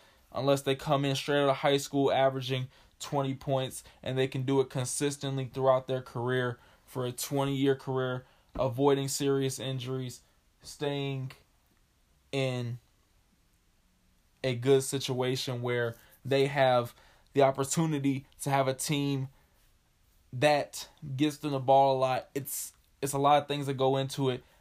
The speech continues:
but it may be decades and decades before we see somebody surpass LeBron James,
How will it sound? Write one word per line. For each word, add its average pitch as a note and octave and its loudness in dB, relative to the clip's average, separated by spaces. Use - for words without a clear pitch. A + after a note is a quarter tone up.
but D3 4
it C3+ 6
may D3+ 2
be D3+ 0
decades D3 0
and C3 -6
decades C3 -4
before C3+ 4
we C#3 0
see C#3 -2
somebody C3 -2
surpass C3+ 4
LeBron C3 2
James, B2+ -2